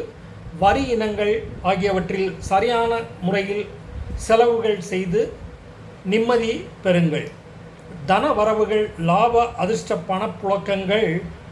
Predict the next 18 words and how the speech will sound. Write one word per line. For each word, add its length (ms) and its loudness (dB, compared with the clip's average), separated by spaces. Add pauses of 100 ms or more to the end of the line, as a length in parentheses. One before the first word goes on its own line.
(220)
வெளிநாடு 580 4 (420)
வாழ் 220 4 (200)
உறவினர்கள் 640 2 (220)
நட்பு 380 0 (180)
வகையில் 400 0 (160)
ஒன்று 240 0 (120)
கூடி 280 -2 (680)
கேளிக்கை 480 4 (200)
விருந்து 420 0 (580)
பங்கேற்று 540 4 (300)
மகிழ்வீர்கள். 680 0 (280)
லாப 300 4 (120)
பணப்புழக்கங்கள், 760 0 (160)
அதிர்ஷ்ட 320 -2 (120)
பணப்புழக்கங்கள் 800 2 (500)
கையில் 380 2 (440)
புழங்கும். 420 2 (920)
நண்பர்கள், 580 4